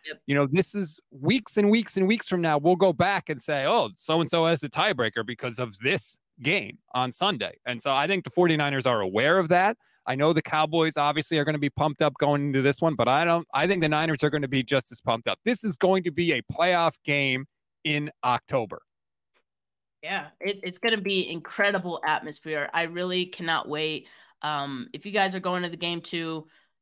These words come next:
Speaker 1: don't get in any fights, man. I'm tired of seeing these
Speaker 2: Yes.
Speaker 1: damn videos. Um, all right,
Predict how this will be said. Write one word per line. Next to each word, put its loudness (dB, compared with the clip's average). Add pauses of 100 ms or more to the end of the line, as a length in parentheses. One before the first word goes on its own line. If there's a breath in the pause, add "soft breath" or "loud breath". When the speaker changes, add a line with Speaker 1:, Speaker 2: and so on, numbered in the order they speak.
(140)
Speaker 1:
don't 2
get 0
in -4
any 2
fights, 0
man. 0
I'm -4
tired 2
of -2
seeing -2
these -2
Speaker 2:
Yes. -2
Speaker 1:
damn -2
videos. -6
Um, -10
all -8
right, -2